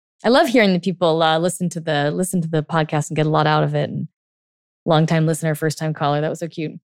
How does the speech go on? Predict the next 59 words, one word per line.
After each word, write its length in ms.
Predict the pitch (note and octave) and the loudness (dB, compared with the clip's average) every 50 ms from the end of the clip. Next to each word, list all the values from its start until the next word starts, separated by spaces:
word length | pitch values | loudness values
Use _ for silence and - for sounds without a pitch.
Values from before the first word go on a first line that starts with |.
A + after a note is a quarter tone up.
| _ _ - - - - | _ _ -20 -12 -4 0
All 80 | G3 | 2
right. 160 | G3+ F#3 F#3 | 2 4 2
Great 360 | F3+ - G3 G#3+ A#3 B3+ A#3 A3 | 2 0 0 2 4 4 2 2
job. 440 | - A#3 G#3 G3 G3 F#3+ F#3 F3 - - | 2 2 4 4 4 4 2 0 0 0
Uh, 280 | F#3+ F#3 F#3 F#3 F3+ F#3 | 2 2 2 2 2 2
thank 200 | - A#3 G#3+ G#3+ | 2 0 0 0
you 60 | A3+ | -2
so 260 | - - - B3 A#3+ | -4 -2 0 2 2
much, 200 | A#3 A3 G#3 - | 2 2 2 2
everybody, 360 | G#3 F#3 F#3+ F#3 F3 F#3 F#3 | 0 0 0 0 0 0 0
for 140 | F3+ - F3+ | 0 0 -2
joining 400 | E3 - F#3 F3+ F3 F3 F3 F3 | -2 0 0 2 2 2 0 0
me. 320 | F3 E3+ E3+ E3+ E3+ - | 0 0 -2 -2 -4 -6
Uh, 320 | - D#3 D#3+ D#3 D#3 D#3 D#3 | -6 -6 -4 -2 -2 -2 -2
we've 120 | D3+ - | -4 -4
gone 140 | - E3 D#3+ | -4 -2 0
a 40 | D#3 | 0
little 140 | D3+ E3 D#3 | 0 -2 -2
bit 120 | D#3+ D#3 | -2 -2
over 160 | D#3 D3+ D#3 | -2 -2 -4
time 320 | D3 - D#3+ D#3 D#3 D#3 D#3 | -4 -4 -4 -4 -2 -2 -4
here, 320 | D#3 D#3 D#3 D#3 D#3 D3 | -4 -4 -2 -2 -2 -2
but, 360 | D3 - D3+ D3 D3 D3 - - _ _ _ - - - _ - | -2 -2 -2 -2 -2 -4 -6 -10 _ _ _ -20 -20 -20 _ -4
um, 560 | - D3+ D3 D3 C#3+ D3 D3 D3 D3 D#3+ G3+ - _ - | -2 0 2 2 2 0 0 -2 -2 -4 -8 -12 _ -4
I 100 | D#3 D3+ | -2 0
was 180 | D#3 D3+ - - | 0 0 0 0
really 120 | D#3 D3 | -2 -2
glad 300 | C#3+ D3 D3 D3 D#3 D#3+ - - | 0 0 -2 -2 -2 -4 -6 -6
to, 380 | - D3+ D3 D3 C#3+ C#3+ D3 D#3+ | -2 -2 0 0 0 0 0 -2
uh, 220 | - - D3+ - - | -2 -2 -2 -4 -4
to 80 | - F#3 | -4 -2
have 140 | E3+ E3 D#3 | -2 -2 -2
the 60 | D#3+ | -4
chance 320 | - - D#3+ D#3 E3 - - - - | -4 -4 -4 -4 -4 -4 -6 -8 -6
to 60 | D#3+ | -2
demonstrate 640 | D#3 D#3 D#3 D#3+ - - - D#3 D#3 D#3 - - | 0 0 0 0 0 0 0 0 0 0 -2 -6
h-, 60 | E3+ | -8
how 240 | E3 D#3+ D3 D3+ D#3 | -6 -4 -2 0 0
that 140 | D#3 D#3 D#3+ | 0 0 0
can 120 | D#3+ D#3 D#3 | 0 0 2
work 260 | E3+ E3+ D#3 - - - - | 2 0 0 -2 -6 -8 -4
and 380 | E3 D#3 D#3 D#3 D#3 D3+ D3 | -2 0 0 0 0 -2 -2
the 60 | D3+ | -2
shift 260 | C#3+ - D#3+ D3+ - - | -4 -4 -6 -6 -6 -4
that 140 | - D#3 D3 | -4 -4 -4
kind 260 | - D3+ D3+ - - | -2 -2 -2 -2 -4
of, 180 | - - - - | -6 -10 -16 -8
kind 140 | - D#3+ D#3 | -4 -2 -2
of 60 | D3+ | 0
shift 160 | - D#3 - | 0 -2 -2
that 80 | - D3+ | -2 -2
that 140 | D3+ D3 - | -2 -2 -2
can 160 | D#3 D3+ D3+ | 0 0 0
make, 260 | D3+ D3+ D3+ - - _ _ _ _ _ _ _ _ - | 0 0 -2 -4 -6 _ _ _ _ _ _ _ _ -4
uh, 120 | - D3 D3+ | -2 -2 -2
'cause 120 | D3 - | -2 -6
it's 260 | - - - - - A#3 - - _ - | -8 -8 -6 -6 -6 -6 -6 -8 _ -6
pretty 160 | - A3+ A3+ | -4 -4 -2
extraordinary. 560 | - - - F3 E3+ E3 D#3 D#3 D#3 E3 E3 | -4 -4 -4 -4 -4 -4 -4 -4 -6 -8 -10